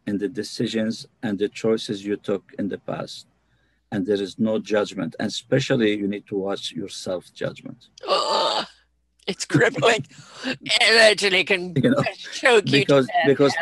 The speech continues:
Speaker 1: technically there is
Speaker 2: Guilt.
Speaker 1: no, there is no judgment. There is no right or wrong. W-,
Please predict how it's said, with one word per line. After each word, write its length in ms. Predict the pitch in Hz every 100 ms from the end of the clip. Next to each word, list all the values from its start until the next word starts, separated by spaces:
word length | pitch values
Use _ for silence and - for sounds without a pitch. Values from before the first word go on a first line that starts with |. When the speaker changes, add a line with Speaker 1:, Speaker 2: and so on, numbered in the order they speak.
| 156
Speaker 1:
technically 400 | 151 147 135 123
there 140 | 120 117
is 120 | 110
Speaker 2:
Guilt. 260 | 120 127 - _ -
Speaker 1:
no, 60 |
there 160 | 110 117
is 100 | 110 120
no 160 | 131
judgment. 600 | 120 120 117 113 113 117
There 200 | 113 98
is 220 | 101 98 110
no 220 | 110 113
right 200 | 113 113
or 120 | 107
wrong. 320 | 104 101 104 - _ _ -
W-, 220 | 113